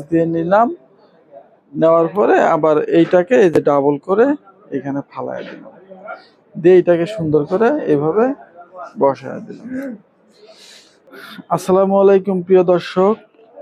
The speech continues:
আমি আপনাদেরকে দেখাই যে এই পায়জামাটা আপনারা আগে কিভাবে কাটিং করবেন আর তারপরে এটাকে কিভাবে সেলাই করবেন। এইখানে কাপড় আছে আপনার দুই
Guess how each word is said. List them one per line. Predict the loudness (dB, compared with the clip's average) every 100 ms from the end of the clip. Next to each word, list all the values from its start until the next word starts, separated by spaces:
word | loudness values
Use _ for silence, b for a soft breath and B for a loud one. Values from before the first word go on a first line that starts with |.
| -20 _ _
আমি | -2 2 2
আপনাদেরকে | 2 0 2 2 2 2
দেখাই | 0 0 -2 -2 -2
যে | -2 -2 2 0
এই | 2
পায়জামাটা | 0 0 0 0 2 0
আপনারা | -2 0 0
আগে | -2 -6
কিভাবে | -14 -8 -4 0 0 -2 -2
কাটিং | -2 -2 -4 -2
করবেন | -2 -2 -6 -6 -10 _
আর | -14 -8
তারপরে | -8 -6 -4 -2
এটাকে | -4 -6 -6
কিভাবে | -4 -4 -2 -2 -4 _ _ _ -20
সেলাই | -2 2 2 0
করবেন। | -6 -10 -12 -14 _ _ B B B B
এইখানে | 0 2 0 0 2 2 0 -6 -8 -4
কাপড় | -2 2 2 2
আছে | -2 -2
আপনার | -4 -2
দুই | 0